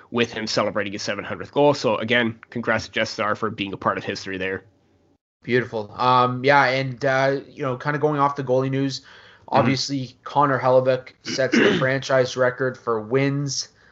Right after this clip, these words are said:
Speaker 2: uh, for the, for the Jets. Um, you know, big moment for him. He recorded his hundred fifty-third career win, passing Andre Pavlik for the most in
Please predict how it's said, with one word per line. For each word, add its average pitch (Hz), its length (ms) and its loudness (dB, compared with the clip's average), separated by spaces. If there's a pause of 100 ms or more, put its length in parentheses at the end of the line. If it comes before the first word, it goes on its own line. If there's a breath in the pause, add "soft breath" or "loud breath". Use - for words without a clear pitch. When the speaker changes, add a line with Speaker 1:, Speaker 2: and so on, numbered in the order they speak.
(160 soft breath)
Speaker 2:
uh, 113 380 4
for 120 180 0
the, 117 260 0
for 120 140 -6
the 113 80 -8
Jets. 120 580 0
Um, 110 680 -2 (580 soft breath)
you 113 60 -2
know, 117 120 4
big 131 280 2
moment 131 320 4
for 127 160 0
him. 127 340 0
He 127 180 -8
recorded 123 460 2
his 117 180 -2
hundred 139 380 -4
fifty-third 123 640 -2
career 120 260 0
win, 117 280 -2
passing 113 340 0
Andre 117 340 -2
Pavlik 110 500 0
for 113 140 -10
the 110 80 -6
most 123 300 -2
in 113 260 -10